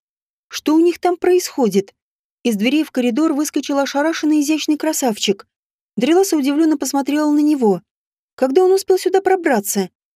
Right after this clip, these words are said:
Он же оставил их у первых ворот дворца, чтобы проникнуть на территорию традиционным для него способом. Через стену. Видимо, кот, пока она кусала повелителя, успел успешно проникнуть на территорию и пошел навестить своего друга,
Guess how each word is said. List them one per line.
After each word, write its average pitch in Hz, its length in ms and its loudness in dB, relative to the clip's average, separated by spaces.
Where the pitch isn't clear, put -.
Он 247 120 0
же 262 100 0
оставил 294 360 -2
их 233 140 -2
у 226 60 -4
первых 294 340 -4
ворот 285 240 -2
дворца, 254 480 -2
чтобы 220 300 -2
проникнуть 240 640 -2
на 233 100 0
территорию 320 500 0
традиционным 302 680 0
для 262 100 0
него 302 240 0
способом. 190 600 -2
Через 392 260 2
стену. 185 420 -2
Видимо, 233 400 2
кот, 320 320 -6
пока 208 240 -2
она 220 160 2
кусала 220 380 -2
повелителя, 208 680 -2
успел 349 320 2
успешно 294 420 -4
проникнуть 254 520 0
на 254 100 0
территорию 320 640 2
и - 20 0
пошел 320 340 -2
навестить 302 400 0
своего 294 360 -2
друга, 202 420 0